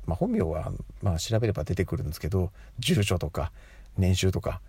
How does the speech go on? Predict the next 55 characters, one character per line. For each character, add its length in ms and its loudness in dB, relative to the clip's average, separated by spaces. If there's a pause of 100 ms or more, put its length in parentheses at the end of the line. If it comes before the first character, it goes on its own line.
(380)
あ 120 -4
の、 420 -6
ち 80 0
ょ 20 2
っ 20 -8
と 80 0
細 220 0
か 140 2
い 100 0
と 100 0
こ 140 -2
ろ 260 -2
は、 340 2
え 100 0
っ 80 -4
と、 180 -2
伏 60 -6
せ 120 0
さ 160 0
せ 60 -8
て 80 -2
い 40 -2
た 120 -2
だ 80 0
き 80 -8
た 140 2
い 80 2
ん 60 0
で 80 2
す 140 -2
が、 80 2
な 160 2
る 80 2
べ 100 2
く 240 2 (220)
皆 180 0
さ 80 2
ん 60 4
の 80 2
リ 100 -2
ク 160 0
エ 60 4
ス 80 -4
ト 160 -8
に 120 -8
は 60 -10
答 260 0
え 60 0
て 100 -8
い 60 -4
き 100 -12
た 160 0
い 60 2
の 140 -2
で、 240 0